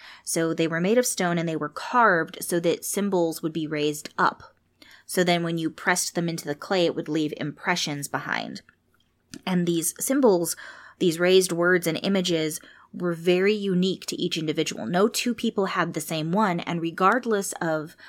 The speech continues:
what your status was in Sumerian society, you had a seal.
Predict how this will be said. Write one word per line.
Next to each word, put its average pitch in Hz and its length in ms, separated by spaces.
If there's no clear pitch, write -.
what 160 180
your 170 140
status 190 500
was 165 400
in 233 260
Sumerian 170 640
society, 175 840
you 202 200
had 277 420
a 180 60
seal. - 500